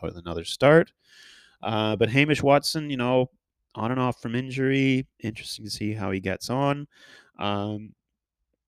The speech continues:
especially up against Anthony Gelange, who has been a superstar for France. Olivon needs a big game, I think, as does Gregory Aldrit. Both those two have been a little bit quiet for France, and France really need them to step up to the plate.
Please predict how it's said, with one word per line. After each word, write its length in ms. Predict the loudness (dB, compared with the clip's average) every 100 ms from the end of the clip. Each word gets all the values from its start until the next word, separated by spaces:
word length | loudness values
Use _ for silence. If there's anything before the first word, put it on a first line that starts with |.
| _ _ -12
especially 460 | -8 -6 -4 -2 -2
up 140 | -4
against 300 | -6 -8 -6
Anthony 380 | -6 -6 -6 -6
Gelange, 480 | -4 -4 -4 -6 -6
who 140 | -6
has 260 | -6 -8 -8
been 220 | -10 -10
a 80 | -10
superstar 840 | -10 -8 -8 -8 -8 -6 -6 -8
for 140 | -10 -10
France. 540 | -6 -6 -8 -12 -10 0
Olivon 380 | 2 4 4 2
needs 200 | -2 -2
a 40 |
big 240 | 0 0 0
game, 320 | 0 0 -2
I 40 |
think, 360 | -4 -4 -6 -12 -20 -20 _ -6
as 180 | -4 -2
does 220 | 0 0
Gregory 400 | 0 -2 -2 -2
Aldrit. 300 | -2 -4 -2
Both 200 | 0 0
those 180 | 0 -2
two 120 | -4
have 60 | -4
been 80 | -4
a 80 | -4
little 140 | -4
bit 160 | -6 -8
quiet 380 | -10 -8 -10
for 100 | -12
France, 400 | -10 -8 -8 -10 -12
and 120 | -10
France 360 | -8 -8 -8
really 200 | -8 -6
need 180 | -8 -10
them 180 | -12 -14
to 80 | -14
step 240 | -8 -8 -8
up 140 | -10
to 80 | -12
the 100 | -12
plate. 300 | -8 -6 -6